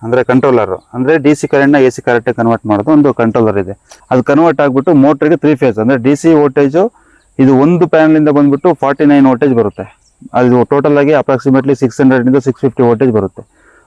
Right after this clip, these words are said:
ಅದು ಕನ್ವರ್ಟ್ ಆಗ್ಬಿಟ್ಟು ಫೋರ್ ಫಿಫ್ಟೀನ್ ವೋಲ್ಟ್ಸ್‌ಗೆ, ಅಂದ್ರೆ ಮೋಟರ್ ವೋಲ್ಟೇಜ್ ಎಷ್ಟು ಬೇಕೋ ಅಷ್ಟು ತಗೊಂಡ್ಬಿಟ್ಟು, ಮತ್ತೆ ಕರೆಂಟ್ ಒಂದು ಎಲ್ಲ ಸೀರೀಸ್ ಆಗಿರೋದ್ರಿಂದ ಕರೆಂಟ್ ನೈನ್ ಆಂಪ್ಸ್ ಬರುತ್ತೆ. But, ಆ, ನ-, ಫೈವ್ ಎಚ್ ಪಿ ಇದು ಒಂದು ಆರರಿಂದ ಏಳು ಆಂಪ್ಸ್ ತಗೊಂತಿದೆ.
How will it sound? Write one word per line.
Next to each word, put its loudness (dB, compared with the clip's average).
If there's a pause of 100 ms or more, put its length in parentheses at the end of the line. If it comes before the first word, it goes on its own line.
(100)
ಅದು 2
ಕನ್ವರ್ಟ್ 0
ಆಗ್ಬಿಟ್ಟು -2
ಫೋರ್ -4
ಫಿಫ್ಟೀನ್ -2
ವೋಲ್ಟ್ಸ್‌ಗೆ, -2
ಅಂದ್ರೆ 2
ಮೋಟರ್ 0
ವೋಲ್ಟೇಜ್ 0
ಎಷ್ಟು -6
ಬೇಕೋ -2
ಅಷ್ಟು -4
ತಗೊಂಡ್ಬಿಟ್ಟು, -2 (500)
ಮತ್ತೆ 0
ಕರೆಂಟ್ 0
ಒಂದು 2
ಎಲ್ಲ 2
ಸೀರೀಸ್ -2
ಆಗಿರೋದ್ರಿಂದ 2
ಕರೆಂಟ್ 0
ನೈನ್ 0
ಆಂಪ್ಸ್ -4
ಬರುತ್ತೆ. -10 (340)
But, -2
ಆ, 0
ನ-, 2 (100)
ಫೈವ್ 2
ಎಚ್ -2
ಪಿ 0
ಇದು 0 (480)
ಒಂದು 2
ಆರರಿಂದ -2
ಏಳು 2
ಆಂಪ್ಸ್ -2
ತಗೊಂತಿದೆ. -6